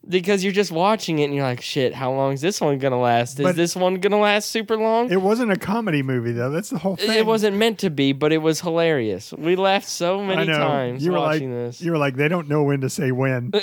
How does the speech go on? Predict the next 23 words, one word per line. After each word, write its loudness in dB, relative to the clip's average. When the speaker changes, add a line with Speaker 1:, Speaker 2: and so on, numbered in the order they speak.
Speaker 2:
on 0
the 4
Speaker 1:
dude, -6
Speaker 2:
dance 2
Speaker 1:
like, 2
Speaker 2:
scenes. 0
Speaker 1:
when 2
to, 2
when 0
to 2
fucking, -2
when 2
enough 0
is 0
enough. 2
Speaker 2:
I 4
know. 2
Speaker 1:
And 2
it's 0
like, 0
so, 0
uh, -6
Ozone, 0